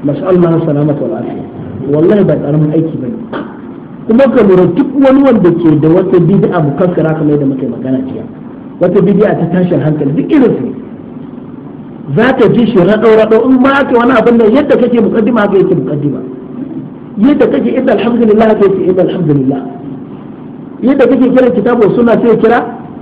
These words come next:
kitabu wa sunna haka. Zaka wallahi tallahi akwai haka da kuma babban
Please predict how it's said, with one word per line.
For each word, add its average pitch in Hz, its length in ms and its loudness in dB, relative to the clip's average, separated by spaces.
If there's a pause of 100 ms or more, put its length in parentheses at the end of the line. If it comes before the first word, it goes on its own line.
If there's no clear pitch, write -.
kitabu 208 360 0
wa 151 60 0
sunna 190 260 0
haka. 156 240 -2 (1800)
Zaka 156 180 -2
wallahi 180 420 4 (120)
tallahi 185 280 2
akwai 151 240 -2
haka 139 180 -4
da 120 200 -8 (1500)
kuma 202 160 2
babban 208 420 2